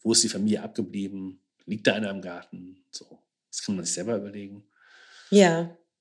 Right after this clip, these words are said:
Speaker 1: Ich fand's ein bisschen unbefriedigend tatsächlich zum Schluss, ja. Das
Speaker 2: Aber
Speaker 1: gebe ich zu.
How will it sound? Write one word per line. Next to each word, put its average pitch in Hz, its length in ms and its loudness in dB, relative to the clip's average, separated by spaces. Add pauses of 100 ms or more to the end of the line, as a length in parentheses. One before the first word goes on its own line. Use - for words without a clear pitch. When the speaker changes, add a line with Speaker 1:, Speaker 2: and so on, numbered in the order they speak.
(560)
Speaker 1:
Ich - 120 6
fand's 202 220 8
ein 151 60 6
bisschen 143 240 10
unbefriedigend 107 720 4
tatsächlich - 460 -10
zum - 120 -20
Schluss, - 420 -12
ja. - 100 -18 (540)
Das 196 140 6
Speaker 2:
Aber 196 140 10
Speaker 1:
gebe 139 220 12
ich - 100 0
zu. - 340 -4